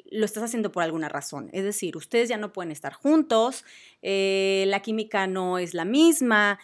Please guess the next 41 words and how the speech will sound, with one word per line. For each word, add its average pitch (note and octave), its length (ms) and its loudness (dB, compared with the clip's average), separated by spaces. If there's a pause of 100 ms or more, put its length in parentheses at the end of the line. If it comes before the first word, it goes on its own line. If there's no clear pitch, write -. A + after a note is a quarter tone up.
(200)
eh, F#3+ 360 0
no A#3 140 0
van A#3 140 -2
para G#3 120 2
el G3 80 -2
mismo F3+ 280 -4
lugar. C#4 680 4 (480)
Y A#3+ 600 -2
el A3 420 -2
que A3+ 80 -2
te A3+ 140 -6
separes A#3+ 560 2
de, C4 360 0
de, G3 220 -4
de G#3 140 0
la A3 160 2
pareja, A3 320 0
pues C4+ 100 -6
tampoco G#3+ 380 -10
quiere C4 180 -4
decir A3 380 -6
que, G#3+ 420 -2
que F#3+ 80 -6
la F3 140 -6
pareja F3 260 -6
se G#3+ 120 -6
va F3 40 -6
a E3+ 40 -8
separar E3 360 -6
de E3+ 80 -6
los D#3+ 220 -10
hijos, D#3+ 240 -14
¿no? F3 160 -8
Ni, G3 260 -6
ni F#3 140 -6
uno A#3+ 180 -6
como A3 140 -4
mamá, F3+ 260 -4
ni, A3+ 260 -4
ni E3+ 140 -8
papá. C#3+ 340 -12